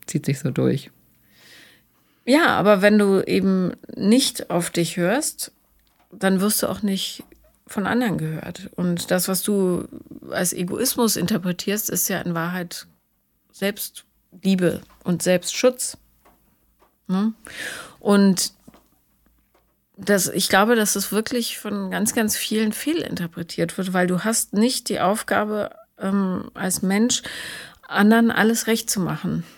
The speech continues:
Speaker 2: Ja, sondern man kann auch sagen, „Das funktioniert für mich und das nicht.“ Und wenn das für dich auch so funktioniert, dann können wir das zusammen machen.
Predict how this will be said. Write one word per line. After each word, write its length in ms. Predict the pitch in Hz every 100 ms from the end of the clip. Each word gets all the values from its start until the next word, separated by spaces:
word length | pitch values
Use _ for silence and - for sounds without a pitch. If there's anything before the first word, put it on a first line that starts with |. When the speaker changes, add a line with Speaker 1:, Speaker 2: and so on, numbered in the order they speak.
| _ _ _ -
Speaker 2:
Ja, 280 | 196 226
sondern 320 | 214 208 202 196
man 100 | 180
kann 200 | - 220
auch 120 | 202
sagen, 340 | 190 190 190 180
„Das 220 | 196 190
funktioniert 580 | - 214 - 175 180 180
für 160 | -
mich 460 | 226 285 - - - - -
und 160 | 196
das 200 | 196 190
nicht.“ 320 | 208 254 349 -
Und 220 | 214 202
wenn 180 | 196 196
das 160 | 190
für 160 | - 175
dich 180 | 180 -
auch 140 | 247
so 180 | 214 190
funktioniert, 640 | - 180 175 180 202 226
dann 180 | 180 180
können 220 | 208 220
wir 80 | 220
das 180 | 202 -
zusammen 360 | 208 208 226 156
machen. 300 | 147 165